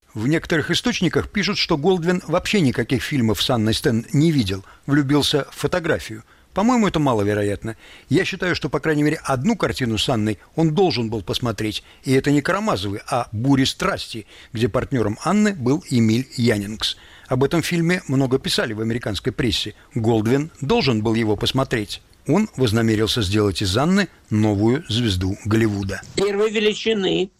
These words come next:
Speaker 2: Они писали как о новой Гарбо, что она гораздо... Даже писали газеты, что она круче Гарбо, что она интереснее ее, и что она затмит сейчас. И вот все вы увидите Анну Стен. Ее,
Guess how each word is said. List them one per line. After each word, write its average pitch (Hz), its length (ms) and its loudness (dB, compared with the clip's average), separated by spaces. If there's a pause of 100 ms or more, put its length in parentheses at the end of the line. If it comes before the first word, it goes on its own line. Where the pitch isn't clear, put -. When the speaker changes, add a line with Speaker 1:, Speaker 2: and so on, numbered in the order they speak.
(200)
Speaker 2:
Они 208 260 -2
писали 208 360 2
как 185 260 -2
о 180 80 -2
новой 165 420 2
Гарбо, 185 580 2
что 165 240 -4
она 147 200 -4
гораздо... 147 680 -6 (420)
Даже 156 280 0
писали 160 440 0
газеты, 139 460 0
что - 180 -4
она 127 240 0 (240)
круче 214 840 4
Гарбо, 156 800 0 (380)
что 160 220 -2
она 147 180 -2
интереснее 190 1200 0
ее, 165 640 2 (260)
и 156 120 0
что 156 220 -2
она 151 200 0
затмит 156 680 0
сейчас. 214 600 0
И - 40 -2
вот 147 180 -2
все 160 240 0
вы 143 120 -4
увидите 139 460 -4
Анну 139 320 -2
Стен. 262 440 0 (200)
Ее, 220 520 2